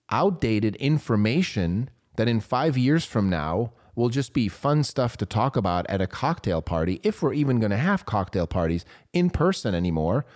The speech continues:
Might be on Zoom, but I hope you catch my drift, right? If we do that, don't we owe it to our children to take a deep breath,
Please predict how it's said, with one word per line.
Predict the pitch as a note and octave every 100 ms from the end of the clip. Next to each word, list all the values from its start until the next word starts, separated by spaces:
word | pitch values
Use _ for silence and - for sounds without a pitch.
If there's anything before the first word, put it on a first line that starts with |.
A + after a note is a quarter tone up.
| -
Might | A#2 A2+
be | A2+
on | G2+ F2
Zoom, | E2+ E3+ B2 F#2+ D#3+ - _ _ _ -
but | G#2
I | G2
hope | A2+
you | G2
catch | - F2+ -
my | D#2+
drift, | D#2 C#3+ B2+ - - _ _ _ _ _ _ _ _ _ -
right? | F#2+ E3+ - - _ _ _ -
If | A2+ -
we | C3+
do | C3 C#3+
that, | C3 F#3+ D#3+ - - - _ _ - _ _ _ _ _ - -
don't | D#3+ G#3
we | G3+ - _ _ _ _
owe | - B2+
it | D3+
to | -
our | A#2
children | - - F#2 G#2 A#2+ C3 - _ _ _ -
to | F#2+
take | - B2 C3
a |
deep | G#2 G#2+ G2+
breath, | G2+ F2+ A#2+ -